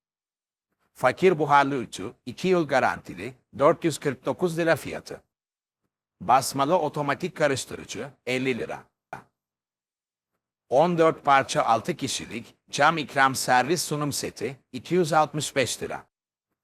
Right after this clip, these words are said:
Altılı meşrubat bardağı seti, toplam yüz on beş lira. Arkadaşlar lütfen videoyu beğenmeyi unutmayın.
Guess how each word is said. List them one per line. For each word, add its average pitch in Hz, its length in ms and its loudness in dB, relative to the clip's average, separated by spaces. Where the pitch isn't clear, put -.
Altılı 180 380 0
meşrubat 156 600 0
bardağı 139 380 4
seti, - 440 -10
toplam 131 480 2
yüz 113 200 -6
on 170 200 -2
beş 147 260 -6
lira. 113 300 -10
Arkadaşlar 127 760 2
lütfen 160 480 -2
videoyu 135 460 0
beğenmeyi 143 400 -2
unutmayın. 131 680 -10